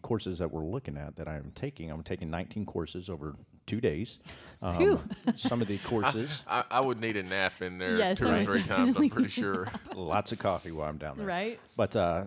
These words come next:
Speaker 1: some of the courses is, you know, um, how do you maintain, uh, and grow your online
Speaker 2: Mm-hmm.
Speaker 1: church as well as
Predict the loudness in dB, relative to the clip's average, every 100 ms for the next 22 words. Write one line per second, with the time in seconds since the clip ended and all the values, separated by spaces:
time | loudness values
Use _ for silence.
0 | -4 -2 0 2 2 0 -4 -6 -4 -4
1 | -6 -8 -6 -6 -8 -10 -8 -8 -10 -10
2 | -10 -8 -8 -8 -8 -8 -8 -10 -14 _
3 | -20 _ -10 -8 -8 -12 -18 -16 -14 -12
4 | -6 -2 -2 -2 -6 -12 -16 -14 -14 -10
5 | -8 -8 -8 -10 -10 -14 -14 -16 -16 -16
6 | -16 -16 -12 -8 -8 -8 -14 -20 _ _
7 | -14 -12 -8 -8 -8 -12 -12 -10 -10 -12